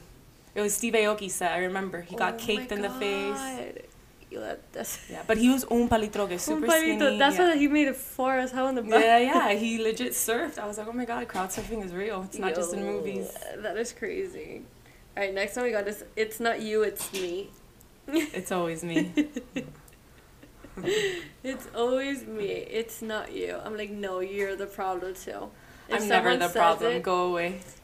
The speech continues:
Speaker 2: if someone says that, you're part of the problem.
Speaker 1: I think that's one of the biggest red flags, that phrase on its own.
Speaker 2: "It's not you, it's me." I'm like, "Why is it you, though?"
Speaker 1: And what is it about me? Like, give me
Speaker 2: Yeah.
Speaker 1: an explanation.
Speaker 2: Yeah,
Speaker 1: If you're
Speaker 2: give
Speaker 1: gonna
Speaker 2: me
Speaker 1: use that phrase,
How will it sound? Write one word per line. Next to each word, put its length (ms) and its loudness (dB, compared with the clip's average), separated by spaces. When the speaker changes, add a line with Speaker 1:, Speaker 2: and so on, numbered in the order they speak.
Speaker 2:
if 120 -4
someone 400 -6
says 320 -2
that, 280 -2
you're 580 -4
part 240 -6
of 100 -8
the 60 -14
problem. 720 -10
Speaker 1:
I 100 0
think 140 -2
that's 280 -4
one 140 -2
of 80 -6
the 80 -4
biggest 380 -6
red 160 -4
flags, 480 -14
that 260 2
phrase 460 -4
on 140 -4
its 160 -10
own. 240 -8
Speaker 2:
"It's 260 -12
not 220 -6
you, 220 -6
it's 340 -8
me." 300 -8
I'm 100 -6
like, 200 -6
"Why 180 -6
is 140 -10
it 100 -6
you, 180 -6
though?" 260 -10
Speaker 1:
And 160 4
what 140 6
is 160 -2
it 80 2
about 260 2
me? 180 -8
Like, 160 -4
give 120 4
me 80 4
Speaker 2:
Yeah. 60 6
Speaker 1:
an 80 4
explanation. 540 0
Speaker 2:
Yeah, 60 0
Speaker 1:
If 40 -2
you're 80 -2
Speaker 2:
give 120 0
Speaker 1:
gonna 100 0
Speaker 2:
me 100 2
Speaker 1:
use 60 -6
that 160 -6
phrase, 320 -4